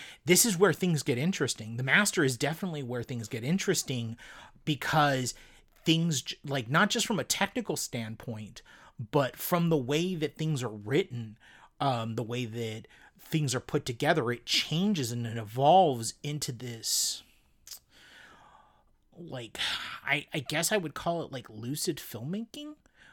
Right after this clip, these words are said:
because there's this dreamlike quality that,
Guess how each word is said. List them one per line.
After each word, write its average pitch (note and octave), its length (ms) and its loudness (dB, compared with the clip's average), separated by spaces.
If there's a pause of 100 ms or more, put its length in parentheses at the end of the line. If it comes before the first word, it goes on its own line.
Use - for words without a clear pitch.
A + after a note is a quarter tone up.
(200)
because C3 880 2 (200)
there's D3+ 380 2
this C3 680 2 (1800)
dreamlike E3+ 640 2
quality D3 580 0
that, A#2 360 -4